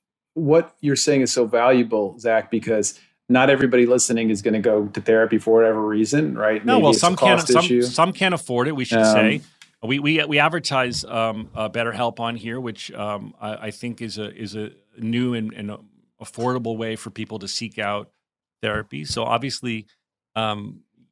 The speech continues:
Speaker 2: you know, I, I have a great privilege in being able to have you in my life. So I do want to acknowledge that. But there are ways to reach out to people. And, and, and sometimes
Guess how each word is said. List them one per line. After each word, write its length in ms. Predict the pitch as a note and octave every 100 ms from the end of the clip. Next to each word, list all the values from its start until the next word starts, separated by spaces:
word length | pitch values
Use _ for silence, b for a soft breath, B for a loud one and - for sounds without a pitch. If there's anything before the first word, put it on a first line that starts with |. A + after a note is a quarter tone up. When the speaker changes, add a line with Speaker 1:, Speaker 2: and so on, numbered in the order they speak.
| _ -
Speaker 2:
you 80 | C3
know, 540 | G#2 G#2 A2+ G2+ - _ _ _ G2 F2 D#2 _ _ _ A#2+
I, 300 | A2+ A2 A2
I 120 | A2
have 120 | G#2
a 60 | G#2
great 240 | A2 A2
privilege 440 | - C3 C3+ G#2 -
in 140 | G#2+
being 240 | G2 G#2+ G#2
able 220 | F#2+ G2
to 200 | - G2+
have 240 | F#2 G#2
you 180 | G2 F#2+
in 100 | G2
my 140 | F#2+
life. 340 | F#2+ F#2+ G#2+ -
So 180 | - G2+
I 80 |
do 180 | G2+ B2
want 140 | A2+ G2
to 60 |
acknowledge 440 | F#2+ G2 G2 G2 -
that. 260 | G2 A2 _ _ _ -
But 240 | A#2+ -
there 180 | B2+ C3
are 180 | D3 E3
ways 460 | A#2+ A#2+ C3 A#2+
to 120 | - A2
reach 260 | G#2+ -
out 320 | G#2 G#2+ F2+
to 100 | -
people. 360 | - G#2+ G2 C#3+
And, 260 | D#3+ C#3 C3
and, 240 | C#3 C#3
and 140 | C#3 C#3
sometimes 500 | F3 E3 E3 D3